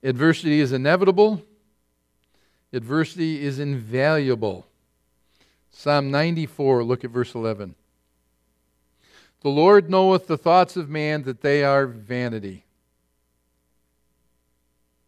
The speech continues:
Blessed is the man whom thou chasteneth, O Lord, and teachest him out of thy law, that thou mayest give him rest from the days" of what?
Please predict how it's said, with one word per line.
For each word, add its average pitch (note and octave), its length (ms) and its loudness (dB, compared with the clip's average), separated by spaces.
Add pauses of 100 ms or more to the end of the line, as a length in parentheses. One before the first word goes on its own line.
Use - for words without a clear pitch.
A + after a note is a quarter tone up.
(1000)
Blessed E3 420 2
is D#3+ 240 0
the D3+ 100 -4
man D#3 320 -2
whom D3+ 280 -4
thou C#3+ 220 2
chasteneth, D3 720 -4 (1200)
O C#3 140 6
Lord, C#3 380 4
and C#3+ 140 -6
teachest F#3+ 460 -2
him D3 160 -2
out D#3 140 4
of D3+ 100 2
thy D3+ 160 4
law, D#3 520 -2 (1500)
that D3 160 -2
thou F3 220 4
mayest E3+ 360 -2
give E3+ 240 0
him D#3 260 -4
rest F3 500 4
from D3+ 240 -8
the D3 140 -4
days" D#3+ 480 2
of C3+ 140 -2
what? D#3+ 400 2